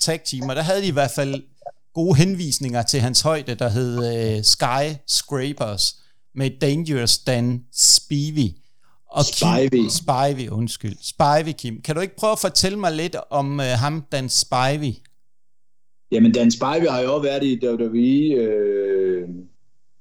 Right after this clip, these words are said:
Speaker 2: på et tidspunkt, øh, i, øh, midt firserne, og er jo faktisk kendt for at være lidt af en badass. Øh, han var en af de få, jeg ved, der... Øh, jeg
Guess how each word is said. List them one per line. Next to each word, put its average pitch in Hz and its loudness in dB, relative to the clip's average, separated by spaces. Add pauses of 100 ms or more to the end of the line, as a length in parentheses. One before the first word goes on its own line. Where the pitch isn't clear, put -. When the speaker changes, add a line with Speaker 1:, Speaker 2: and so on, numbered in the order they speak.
(160)
Speaker 2:
på 110 0
et 107 -2
tidspunkt, 117 0
øh, 104 2
i, 95 2
øh, 92 0 (140)
midt 123 4
firserne, 101 0 (640)
og 101 0
er 101 0
jo 98 -2
faktisk 117 -2
kendt 120 2
for 117 2
at 104 -2
være 107 0
lidt 113 2
af 117 0
en 107 2
badass. 110 -2
Øh, 95 0
han 113 4
var 123 4
en 127 4
af 113 4
de 117 4 (140)
få, 131 4
jeg 107 -2
ved, 110 0
der... 98 -4
Øh, 95 -2
jeg 92 -10